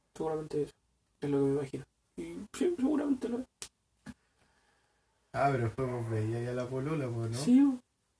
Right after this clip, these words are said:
Speaker 1: No, pero
Speaker 2: O sea,
Speaker 1: da igual. Pero a mí me da igual, pero ese es chistoso. Muy buena esa weá, Julio. Y después se fueron y el Javi se fue para Navandia, pues.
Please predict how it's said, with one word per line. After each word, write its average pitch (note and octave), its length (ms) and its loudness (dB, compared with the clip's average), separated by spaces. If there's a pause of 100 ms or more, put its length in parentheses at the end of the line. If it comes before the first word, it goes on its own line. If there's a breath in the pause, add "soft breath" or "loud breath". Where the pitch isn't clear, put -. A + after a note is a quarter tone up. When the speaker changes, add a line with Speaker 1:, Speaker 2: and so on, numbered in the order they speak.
(800)
Speaker 1:
No, G3 440 6
pero D4 140 2
Speaker 2:
O - 20 2
sea, F#3 100 8
Speaker 1:
da F3 120 10
igual. F3+ 240 -2 (220)
Pero G#3 300 12
a F#3+ 60 4
mí G#3+ 60 6
me D4 100 8
da D#3 140 8
igual, - 300 0
pero F3+ 180 10
ese E3+ 160 10
es D3+ 40 4
chistoso. D3+ 540 -2 (240)
Muy D#3+ 320 4
buena D#3 180 6
esa E3 220 8
weá, D3 340 2 (120)
Julio. E3 320 0 (560 soft breath)
Y G3 60 0
después F3 340 8
se F3+ 100 6
fueron B3 460 6
y F3 80 2
el - 60 0
Javi E3 300 2
se D#3 120 -2
fue E3 120 -2
para E3 200 2
Navandia, D3+ 340 -2
pues. - 100 -20